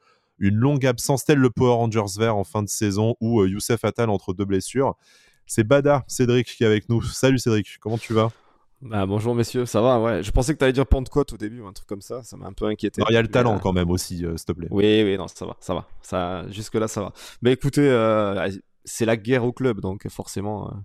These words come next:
Speaker 2: on arrive, hein, on débarque, on arrive.
Speaker 1: L'odeur du sang et de la poudre nous
Speaker 2: Ouais.
Speaker 1: a attirés,
Speaker 2: <laughs> C'est
Speaker 1: forcément.
Speaker 2: ça.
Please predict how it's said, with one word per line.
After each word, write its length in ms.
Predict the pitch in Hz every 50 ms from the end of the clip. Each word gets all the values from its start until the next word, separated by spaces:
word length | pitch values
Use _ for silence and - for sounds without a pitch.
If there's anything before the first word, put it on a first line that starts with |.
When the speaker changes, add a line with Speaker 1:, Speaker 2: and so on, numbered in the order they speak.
| - -
Speaker 2:
on 140 | - 92 95
arrive, 300 | 101 110 120 127 113 101
hein, 100 | 104 101
on 60 | - 95
débarque, 400 | 98 98 95 104 104 - - -
on 120 | - 95
arrive. 220 | 92 87 95 95 92 101
Speaker 1:
L'odeur 240 | 120 120 131 120
du 140 | 113 117 113
sang 280 | - - - 139 127 123
et 60 | 110
de 80 | 101 104
la 120 | 101 98
poudre 380 | - - - 135 117 104 98 95
nous 80 | 98
Speaker 2:
Ouais. 140 | 95 95 98
Speaker 1:
a 60 | 101
attirés, 320 | 117 113 - - 139 143 147
Speaker 2:
<laughs> 80 | 147
C'est 0 |
Speaker 1:
forcément. 500 | 120 - 113 - - - 104 120 135 123
Speaker 2:
ça. 240 | - - - -